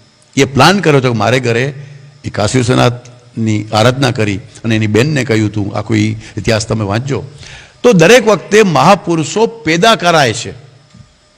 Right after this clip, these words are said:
આપણે કરતા હતા. અને it was a pre-planned program.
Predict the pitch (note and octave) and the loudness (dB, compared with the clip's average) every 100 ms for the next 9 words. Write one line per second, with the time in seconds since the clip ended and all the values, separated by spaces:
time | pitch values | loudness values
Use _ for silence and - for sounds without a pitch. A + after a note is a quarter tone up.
0 | _ C#3 D3+ C#3 C#3 C#3 C3+ G#2+ E2+ - | _ -2 -2 0 0 2 0 -2 -12 -16
1 | - - _ _ _ _ _ _ - F3 | -20 -20 _ _ _ _ _ _ -4 0
2 | E3 G3 B3 F#3 - - - _ _ _ | 0 4 4 4 -6 -12 -20 _ _ _
3 | - F3+ - F#3+ A#3+ B3+ G#3+ G3+ F#3 C3+ | -2 -2 -2 0 2 2 2 2 2 0
4 | C#3 A2 G2 | 0 2 -2